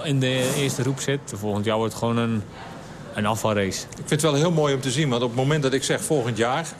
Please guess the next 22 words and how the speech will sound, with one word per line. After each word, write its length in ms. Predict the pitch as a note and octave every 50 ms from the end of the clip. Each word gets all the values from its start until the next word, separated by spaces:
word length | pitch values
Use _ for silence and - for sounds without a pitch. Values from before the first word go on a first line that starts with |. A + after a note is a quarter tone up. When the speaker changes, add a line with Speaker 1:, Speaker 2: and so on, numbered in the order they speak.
| - F3
Speaker 2:
dan 180 | C#3+ D3 C#3 B2
zie 120 | D3+ D#3
ik 60 | C3+
bij 100 | B2 C3
jullie 220 | C3 D3+ D3+ D#3 D#3
allebei 540 | D3+ D#3 D#3+ C#3+ D3+ D#3 E3+ F#3 G3 F#3 F#3 -
in 180 | - D#3+ E3
ieder 140 | E3 F3 E3
geval 160 | D3+ D3+ D#3+ D3+
een 60 | C#3
hele 180 | D#3+ F3+ F3
brede 280 | D3+ C3+ C#3+ D#3+ D#3+ D3+
grijns 280 | - C#3+ E3+ F3+ D#3 A#2+
op 80 | B2+ G#2
het 120 | A2 -
gezicht 280 | - G2+ F2+ G#2+ F#2+ -
verschijnen. 500 | - G2+ - A#2+ G2+ F#2+ G2+ G#2 A#2 - - - - -
Valkenburg, 760 | - - - B2+ C3 C#3+ C#3 D3+ C#3+ C3 D3 D3+ D3+ D3 - C3+
de 160 | C3 C3 B2
Kouberg, 680 | - C#3+ C3+ C#3+ C#3+ C#3+ D3 D3+ D3+ D#3 D3 - -
eh, 120 | - - - - - D3
ja, 240 | - G#2+ G#2 F#2